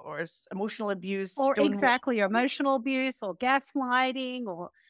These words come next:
Speaker 2: you know, the, the criticism and the, you know, they, they, it's like,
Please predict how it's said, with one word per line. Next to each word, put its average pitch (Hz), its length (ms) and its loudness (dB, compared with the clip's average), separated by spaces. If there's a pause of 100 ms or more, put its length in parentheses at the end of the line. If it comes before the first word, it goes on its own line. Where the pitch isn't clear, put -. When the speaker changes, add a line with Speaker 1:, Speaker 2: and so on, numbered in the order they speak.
(160)
Speaker 2:
you 233 100 0
know, 226 200 6
the, 196 280 2
the 196 120 -4
criticism 269 920 4
and 220 160 2
the, 226 180 2 (260)
you 262 100 2
know, 254 160 6
they, 277 320 2 (100)
they, 277 320 0
it's - 220 -12
like, 247 260 -8